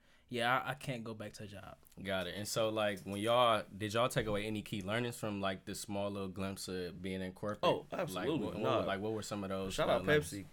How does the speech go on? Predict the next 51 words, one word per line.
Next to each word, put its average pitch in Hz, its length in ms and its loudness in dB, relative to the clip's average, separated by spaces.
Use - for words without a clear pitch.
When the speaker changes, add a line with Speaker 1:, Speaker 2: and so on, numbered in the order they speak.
Speaker 3:
They 123 120 0
showed 151 240 6
me 151 120 6
how 143 100 8
to 135 60 8
run 135 160 4
a - 20 -2
billion 127 220 0
dollar 120 140 -2
corporation. 123 500 -6
I 113 120 0
was 117 160 0
manag-, 120 320 0
so - 120 -4
before 127 320 2
I 117 180 6
actually 107 220 -2
left, 107 340 2
I 101 100 -2
was 92 180 -2
managing 95 360 -4
seventy 95 340 -2
employees. 87 460 -6
So 87 100 -8
Speaker 2:
Okay. 87 180 -4
Speaker 3:
seeing 135 500 2
that, 113 300 0
I, 110 220 -2
how, 120 140 -4
like, 104 180 -2
how 110 120 -4
to 98 200 -2
motivate 113 480 0
different 107 260 -4
people, 117 300 -4
'cause 90 280 -8
in 95 120 -8
Pepsi, 143 400 2
I 104 40 0
was 110 80 -2
in 104 80 -2
Ohio. 92 640 -4
Speaker 2:
Mm-hmm. 95 260 -2
Speaker 3:
A 95 40 -4
lot 113 220 2
of 123 80 0
'em 120 80 0
was 113 120 -4
older 107 220 0
than 85 180 -8
me. 82 160 -12